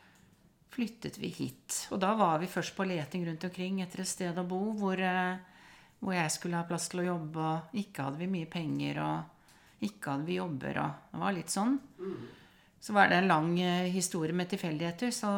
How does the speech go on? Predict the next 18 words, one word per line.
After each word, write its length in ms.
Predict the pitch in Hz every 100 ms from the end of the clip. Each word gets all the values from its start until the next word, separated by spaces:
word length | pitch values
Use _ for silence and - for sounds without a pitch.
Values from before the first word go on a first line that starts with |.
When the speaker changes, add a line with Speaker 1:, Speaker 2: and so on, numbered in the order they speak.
| 202 208 - - 302 330 339
Speaker 1:
så, 240 | 220 - 180 180
eh, 680 | 180 196 190 - - - 226
fikk 240 | - 196 -
vi 100 | 196
kjøpt 340 | - 185 - - - - - - - _ _ - - _ - - _ _ _
Burås 440 | - 214 175 185 -
gård 320 | - 214 269
i 60 | 247
Hakadal 540 | 226 226 202 226 285 320 -
sammen 360 | - 185 170
med 140 | 185 214
en 60 |
annen 120 | 180
familie. 460 | 175 202 180 170 247 339 - - - - - - - _ _ _
Og 180 | - 220
så 140 | 208 202
delte 420 | 220 170 156
vi 120 | -